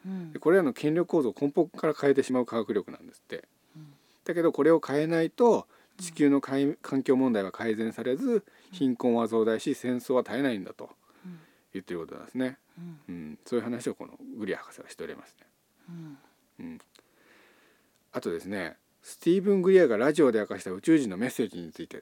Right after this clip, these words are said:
Speaker 2: ていう動画で、
Speaker 1: うん。
Speaker 2: これもユーフォーの研究の話なんですけど、
Speaker 1: うん。
Speaker 2: こう、第二、第二次世界大戦中に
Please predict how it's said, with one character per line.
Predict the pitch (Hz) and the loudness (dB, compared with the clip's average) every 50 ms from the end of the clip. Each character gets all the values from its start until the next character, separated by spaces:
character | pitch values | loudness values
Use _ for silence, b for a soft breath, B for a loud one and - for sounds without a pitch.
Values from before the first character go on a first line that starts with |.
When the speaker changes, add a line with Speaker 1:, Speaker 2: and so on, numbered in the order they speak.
| _ _ - | _ _ -20
Speaker 2:
て | - - | -20 -18
い | 80 | -14
う | |
動 | 80 87 90 | -10 -10 -8
画 | 87 85 92 | -8 -6 -4
で、 | 104 117 110 92 73 - - - | -2 -2 -2 -2 -4 -8 -12 -14
Speaker 1:
う | |
ん。 | 95 92 90 160 156 B B B B B _ | -14 -12 -14 -16 -20 B B B B B _
Speaker 2:
こ | - 139 | -6 -4
れ | 131 123 | -4 -2
も | 127 131 | 0 4
ユ | 143 165 170 | 4 4 4
ー | |
フ | - - 120 | 4 0 -6
ォ | 101 | -8
ー | 90 | -8
の | 82 | -8
研 | - - 110 107 107 | -10 -8 -8 -8 -6
究 | - - 107 101 | -6 -4 -4 -4
の | 95 92 | -6 -6
話 | 95 95 87 - | -8 -10 -10 -10
な | 107 90 | -10 -12
ん | |
で | 76 | -12
す | - | -12
け | - 85 | -12 -8
ど、 | 87 104 90 78 - _ - | -6 -4 -4 -4 -6 _ -12
Speaker 1:
う | 196 | -12
ん。 | 190 180 170 - | -12 -14 -16 -16
Speaker 2:
こ | - - 110 110 | -8 -4 -4 -2
う、 | 107 104 | -2 0
第 | 120 143 170 202 208 226 | 2 4 6 6 6 6
二、 | 247 226 277 302 277 214 214 247 262 147 | 4 2 0 2 2 2 2 0 0 4
第 | 135 147 170 196 | 6 6 6 6
二 | 202 196 | 6 2
次 | 185 190 180 | 0 -2 -6
世 | - 165 147 | -6 -4 0
界 | 185 175 170 | 2 2 2
大 | - 170 165 | 2 0 0
戦 | 156 - 170 160 | 0 0 -2 -2
中 | 147 - 175 156 156 | -2 0 0 0 2
に | 165 185 185 139 98 - | 2 2 2 2 0 -2